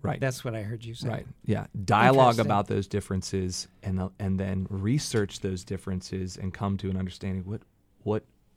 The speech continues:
Speaker 1: what is truth? What, what, what is, how do I move forward in the wisest possible way given what I've explored and researched? So.
Speaker 2: That's great. We're, the,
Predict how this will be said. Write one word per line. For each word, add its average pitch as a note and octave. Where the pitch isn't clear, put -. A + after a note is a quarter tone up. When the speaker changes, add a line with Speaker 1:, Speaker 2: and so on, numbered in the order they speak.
Speaker 1:
what B2+
is C3+
truth? -
What, F#2+
what, A2
what G#2+
is, A2
how A2+
do A#2
I G#2+
move G2+
forward F#2+
in F#2
the F2
wisest F#2+
possible F#2
way F#2
given F2+
what -
I've G2
explored -
and G#2
researched? -
So. -
Speaker 2:
That's E3
great. B2+
We're, F#3+
the, F#3